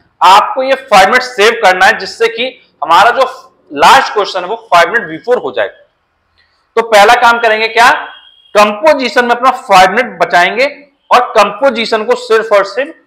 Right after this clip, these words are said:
ट्वेंटी फ़ाइव minute में कर लेंगे। अब बेटा दूसरा question आपका आएगा कौन सा,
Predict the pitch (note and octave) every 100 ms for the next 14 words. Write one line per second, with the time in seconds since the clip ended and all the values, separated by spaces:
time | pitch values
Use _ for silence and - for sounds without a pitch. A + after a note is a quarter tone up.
0 | _ F#3+ G3 F#3+ A#3 G#3 F3+ F3 E3+ A3+
1 | - - D3 B2+ A2+ G2+ G2+ - - -
2 | - - - - _ _ _ - - B3
3 | B3 C#4+ G3 A3 G#3 B3 C#4 D4 - -
4 | G#3+ G#3 C4 B3 A#3+ A3+ A3+ G3 F#3 F#3
5 | F#3 F3+ F3+ B3+